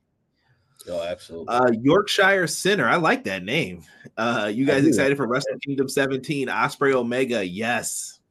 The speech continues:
Speaker 2: Dude, I can't wait to see Meltzer's rating. Seventeen stars.
Speaker 1: <laughs>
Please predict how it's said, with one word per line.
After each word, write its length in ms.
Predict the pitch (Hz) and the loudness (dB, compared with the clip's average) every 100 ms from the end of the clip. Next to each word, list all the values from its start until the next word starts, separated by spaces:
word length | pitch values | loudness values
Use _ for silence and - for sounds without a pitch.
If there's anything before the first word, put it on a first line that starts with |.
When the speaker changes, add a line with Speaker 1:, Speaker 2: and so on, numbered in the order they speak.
| _ _ _ _ _ _ _ _ _ | _ _ _ _ _ _ _ _ _
Speaker 2:
Dude, 180 | 135 139 | 2 2
I 80 | 123 | 2
can't 220 | 165 135 | -2 0
wait 160 | 143 139 | 0 0
to 80 | 139 | -4
see 160 | 143 | -4
Meltzer's 460 | 113 127 131 131 107 | -2 -2 -2 -4 -4
rating. 520 | 110 120 104 90 82 _ _ _ _ _ _ _ _ _ _ - | 0 0 -2 -6 -14 _ _ _ _ _ _ _ _ _ _ -16
Seventeen 920 | - - 240 254 240 - 247 254 254 | -6 2 2 2 -4 -4 -4 -4 -6
stars. 1080 | 240 - 240 240 240 233 220 214 - - - _ _ _ | -6 0 0 0 -2 -6 -8 -10 -14 -18 -20 _ _ _
Speaker 1:
<laughs> 260 | 98 - | -16 -14